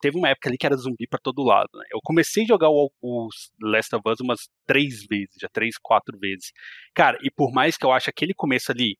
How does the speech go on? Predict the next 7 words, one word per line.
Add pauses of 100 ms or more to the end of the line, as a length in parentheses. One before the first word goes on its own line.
maravilhoso, (120)
sensacional, (320)
emocionante, (280)
pesado, (360)
mas,
cara, (140)
não